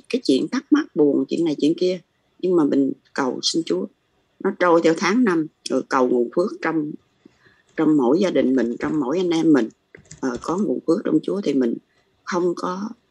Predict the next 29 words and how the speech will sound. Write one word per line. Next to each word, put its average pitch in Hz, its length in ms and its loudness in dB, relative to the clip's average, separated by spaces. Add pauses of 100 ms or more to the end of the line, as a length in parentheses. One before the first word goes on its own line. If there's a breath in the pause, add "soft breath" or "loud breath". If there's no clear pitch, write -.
(240)
bị 127 280 2
chao 170 220 -2
đảo 113 300 -2
hay 196 180 -4
là 147 80 -4
mình 120 200 -2
buồn 117 340 2
chuyện 123 220 0
gì 131 80 2
hết 131 160 0
trơn. 165 320 -4 (440 soft breath)
Buồn 139 300 8
chỉ 143 100 2
là 143 180 0
thoáng 226 300 0
qua 165 200 -4
thôi. 156 260 -2 (460)
Nhưng 160 180 6
mà 147 100 6
mình 127 220 4
cảm 175 220 0
ơn 170 100 -2
Chúa 196 260 -2
thì 156 60 2
nhiều 139 300 4
hơn. 143 300 2 (600)
Cảm - 100 -8
ơn 180 140 -2
Chúa. 160 240 -2